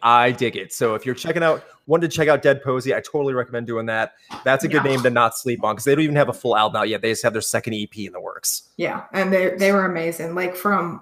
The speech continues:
Speaker 2: Rockville, I, I'd say Wilson, um, was one
Speaker 1: Yeah,
Speaker 2: that
Speaker 1: and
Speaker 2: stuck
Speaker 1: Wilson
Speaker 2: out
Speaker 1: was,
Speaker 2: for me.
Speaker 1: and Wilson was at Louder Than Life too. They opened
Speaker 2: Well,
Speaker 1: up,
Speaker 2: they
Speaker 1: I think, they were
Speaker 2: opened
Speaker 1: the
Speaker 2: up
Speaker 1: first
Speaker 2: the
Speaker 1: band
Speaker 2: whole
Speaker 1: to play.
Speaker 2: festival. Yeah.
Speaker 1: Yeah, and they did it. Oh, by the way,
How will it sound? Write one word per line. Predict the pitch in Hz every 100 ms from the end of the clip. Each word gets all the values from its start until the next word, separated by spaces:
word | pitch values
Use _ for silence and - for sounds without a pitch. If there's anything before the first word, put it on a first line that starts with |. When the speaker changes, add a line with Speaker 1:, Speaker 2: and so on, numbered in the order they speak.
| _
Speaker 2:
Rockville, | 175 180 180 - 170 160
I, | 160 - _
I'd | 170 170
say | - 160
Wilson, | 165 170 160 165 - - 202 226 - _ -
um, | - 156
was | 170 175
one | 160
Speaker 1:
Yeah, | 160 151
Speaker 2:
that | 123
Speaker 1:
and | 135
Speaker 2:
stuck | 185
Speaker 1:
Wilson | 226 214
Speaker 2:
out |
Speaker 1:
was, | 175 -
Speaker 2:
for |
me. | 156 151 - _
Speaker 1:
and | 156 160
Wilson | 190 180 156
was | 147
at | 139 -
Louder | 131 123 117
Than | 113
Life | 113 110
too. | 135
They | 139
opened | 165 170 160
Speaker 2:
Well, | 139
Speaker 1:
up, | 113
Speaker 2:
they |
Speaker 1:
I |
think, | 135
they | 208
were | -
Speaker 2:
opened | 240
Speaker 1:
the | 185
Speaker 2:
up |
Speaker 1:
first | -
Speaker 2:
the | 175
Speaker 1:
band | 180 185
Speaker 2:
whole | 170
Speaker 1:
to | 190
play. | 123
Speaker 2:
festival. | 98 90 110 -
Yeah. | 139 202 156
Speaker 1:
Yeah, | 123 -
and | 135
they | 143
did | 139 110
it. | -
Oh, | 147 139
by | 113 139
the | 139
way, | 127 131 135